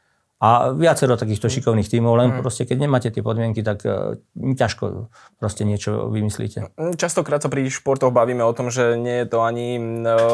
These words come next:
Speaker 2: že je to hlavne o tom, e, presvedčení, že o tom športe a vášni k tomu športu. Čiže aj, e, tu je to možno vidieť, že,
Speaker 1: Áno.
Speaker 2: e, tí chalani z Popradu, alebo teda ten tým z Popradu, to robia hlavne kvôli tomu.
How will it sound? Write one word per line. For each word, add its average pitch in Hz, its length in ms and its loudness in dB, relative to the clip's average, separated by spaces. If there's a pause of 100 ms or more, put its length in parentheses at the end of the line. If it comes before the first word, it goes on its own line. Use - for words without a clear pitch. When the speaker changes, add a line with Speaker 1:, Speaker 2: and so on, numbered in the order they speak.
(220)
Speaker 2:
že 131 120 0
je 135 80 4
to 135 100 4
hlavne 127 280 4
o 123 100 2
tom, 123 240 2
e, 123 120 2 (200)
presvedčení, 120 640 0
že 117 140 -2
o 107 260 2
tom 120 160 -4
športe 123 380 2
a 120 100 4
vášni 123 380 2
k - 60 -12
tomu 113 160 -4
športu. 117 420 -4 (160)
Čiže 127 220 -4
aj, 123 160 4
e, 120 240 2
tu 135 140 -4
je 117 100 2
to 120 80 -6
možno 117 300 -2
vidieť, 117 300 -4
že, 113 180 -2 (160)
Speaker 1:
Áno. 104 200 2
Speaker 2:
e, 90 80 -2 (580)
tí 110 140 -10
chalani 113 320 -2
z - 80 -8
Popradu, 113 400 0
alebo 110 160 0
teda 113 160 -2
ten 113 160 -2
tým 113 120 -4
z - 80 -4
Popradu, 113 380 0 (240)
to - 140 -2
robia 113 380 0
hlavne 117 320 -2
kvôli 117 240 0
tomu. 135 180 2